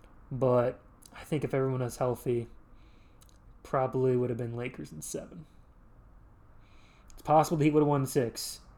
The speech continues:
Their second and third best players going down is nothing to just shrug off. It was huge, and they definitely could have won it in six. Logically,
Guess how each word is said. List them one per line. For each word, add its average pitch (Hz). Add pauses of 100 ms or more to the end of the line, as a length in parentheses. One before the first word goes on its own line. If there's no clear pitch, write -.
(140)
Their -
second 160
and 143
third 151
best 143
players 147
going 135
down 143 (880)
is 143
nothing 131
to 120
just 117
shrug 131
off. 110
It 131 (220)
was 135
huge, - (340)
and 123
they 123
definitely 131
could 131
have 120
won 123
it 123
in 143
six. - (220)
Logically, 196